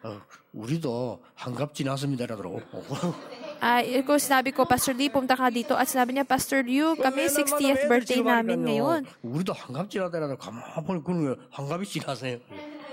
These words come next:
Speaker 2: So, parang si Pastor Lee Sangbe, di ba, kala ko bata lang siya. Pero ngayon, matanda na siya.
Speaker 1: 제가 이 말을 왜 했냐면, 삼십 년 전에 만난 친구들인데 삼십 년이 금방 간 것 같아요.
Speaker 2: So, sila yung mga pastor na nakita ko thirty years ago. Pero ngayon, thirty years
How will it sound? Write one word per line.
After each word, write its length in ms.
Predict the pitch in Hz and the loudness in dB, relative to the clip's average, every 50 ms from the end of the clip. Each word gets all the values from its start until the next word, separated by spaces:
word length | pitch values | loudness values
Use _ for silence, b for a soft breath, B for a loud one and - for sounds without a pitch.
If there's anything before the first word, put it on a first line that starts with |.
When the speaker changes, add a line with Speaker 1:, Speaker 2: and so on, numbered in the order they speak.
| - - | -8 -2
Speaker 2:
So, 160 | - 262 262 | 0 0 4
parang 240 | - 240 226 226 254 | 4 4 4 4 4
si 160 | 269 - 269 | 2 0 2
Pastor 320 | - 240 247 - - 262 247 | 2 2 2 2 2 2 2
Lee 240 | 233 240 240 247 254 | 2 2 2 2 2
Sangbe, 400 | - 247 240 247 226 233 285 285 | 2 2 2 2 2 0 0 2
di 80 | 269 | 2
ba, 160 | 233 233 247 | 2 2 2
kala 240 | 247 220 214 214 226 | 2 2 2 2 2
ko 80 | 247 285 | 2 2
bata 320 | 254 233 220 220 - - 220 214 | 4 4 2 2 2 0 0 0
lang 160 | 208 202 208 | 0 -2 0
siya. 240 | - - 233 254 302 | 0 2 2 2 4
Pero 240 | - 302 277 277 294 | 4 4 4 4 4
ngayon, 320 | 302 311 311 330 370 392 | 2 0 0 2 2 2
matanda 480 | 370 359 359 339 330 320 311 302 302 311 | 2 4 4 4 2 4 4 2 2 2
na 80 | 320 | 0
siya. 400 | 294 214 185 277 339 403 381 269 - - - - - 359 - - - - | 0 2 4 4 4 4 4 2 0 -6 -18 -20 -20 -18 -18 -18 -12 -6
Speaker 1:
제가 160 | 185 233 240 | -4 -4 -2
이 80 | 240 254 | -2 0
말을 240 | 262 262 262 240 | 0 0 0 0
왜 60 | 226 226 | 0 -2
했냐면, 280 | 220 208 175 151 131 120 | -2 -2 -4 -4 -6 -6
삼십 360 | - - 320 392 381 392 320 | -4 -4 -4 -4 -4 -2 0
년 120 | 269 262 | 0 0
전에 140 | 269 269 254 | 0 0 0
만난 280 | 233 226 233 240 214 185 | 0 -2 -2 -2 -4 -6
친구들인데 680 | - 202 202 185 156 151 151 151 151 151 117 - - - | -8 -10 -10 -8 -6 -6 -6 -4 -4 -4 -4 -6 -8 -10
삼십 400 | - - - 254 311 320 294 302 262 | -8 -6 -4 -2 -4 -4 -2 -2 -2
년이 280 | 220 202 180 175 160 143 | -2 -2 -2 -2 -4 -4
금방 400 | - - 92 92 104 165 226 285 | -6 -10 -14 -8 -6 -4 -4 -2
간 160 | 349 349 339 | -4 -4 -4
것 120 | 339 311 208 | -4 -4 -4
같아요. 240 | 151 - - - - | -6 -6 -10 -14 -12
Speaker 2:
So, 120 | - - 262 | -8 -6 -2
sila 240 | 370 277 262 254 240 | 2 2 4 4 4
yung 160 | 247 254 240 | 4 2 2
mga 160 | 233 233 233 | 2 2 2
pastor 400 | - 233 226 - - - 254 240 | 2 2 2 2 0 0 0 0
na 160 | 233 233 226 226 | 2 2 2 2
nakita 400 | 226 233 - - 254 - - 311 | 2 0 0 0 0 2 2 2
ko 160 | - 285 254 | 4 4 2
thirty 400 | 247 - 226 226 233 - 247 233 | 2 2 0 0 0 0 0 2
years 240 | 233 226 226 - - | 2 2 2 2 0
ago. 240 | 330 294 269 254 | 2 2 2 2
Pero 240 | 254 294 285 294 330 | 4 4 4 4 2
ngayon, 400 | 339 330 311 311 320 330 370 359 | 2 0 -2 -2 0 0 -2 0
thirty 400 | - 294 302 330 311 - 349 339 | 2 2 2 2 0 0 0 2
years 240 | 339 339 339 - - | 2 2 0 -2 -6